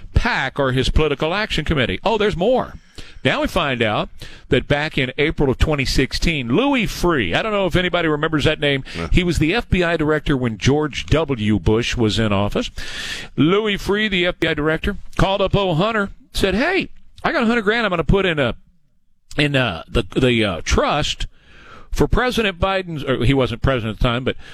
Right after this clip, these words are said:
Speaker 1: for Joe Biden's grandchildren. Um, "I want some very good and profitable matters." That's the exact wording with Dad. He's talking to Hunter. He said, "I, I'd be delighted to do future work with you. I also spoke to Dad," meaning Joe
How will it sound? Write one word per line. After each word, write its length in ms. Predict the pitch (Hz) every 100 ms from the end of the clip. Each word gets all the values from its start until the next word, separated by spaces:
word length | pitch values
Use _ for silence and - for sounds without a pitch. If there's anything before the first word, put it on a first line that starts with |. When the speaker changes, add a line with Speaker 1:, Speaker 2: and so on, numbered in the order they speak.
| - -
Speaker 1:
for 140 | - 170
Joe 240 | 208 226
Biden's 420 | 208 202 185 147
grandchildren. 880 | - 170 202 156 - 95 71 - - -
Um, 380 | 139 139 135 131
"I 120 | 170
want 200 | 285 302
some 200 | - 151
very 260 | 117 196 208
good 320 | 135 190 190
and 100 | 131
profitable 600 | - 180 196 160 143 127
matters." 840 | 117 139 147 110 69 69 - - - -
That's 320 | 117 - -
the 80 | 110
exact 400 | 92 139 139 -
wording 480 | 151 190 175 147 - - - - - -
with 240 | 151 175 -
Dad. 540 | 226 269 113 71 - - - - -
He's 200 | - 175
talking 320 | 170 156 147
to 80 | 139
Hunter. 320 | 120 226 - - - - - -
He 100 | 147
said, 160 | 208
"I, 100 | 202 165
I'd 140 | 185
be 100 | 269
delighted 420 | 226 180 240 285
to 80 | 190
do 160 | 185 175
future 360 | 202 190 -
work 280 | 151 190 -
with 140 | 156
you. 300 | 139 247 247
I 180 | 190 165
also 300 | 240 254 247
spoke 340 | 185 - 226 -
to 100 | 175
Dad," 520 | 139 226 262 151 175
meaning 400 | 147 143 127 107
Joe 560 | 90 202 214 123 139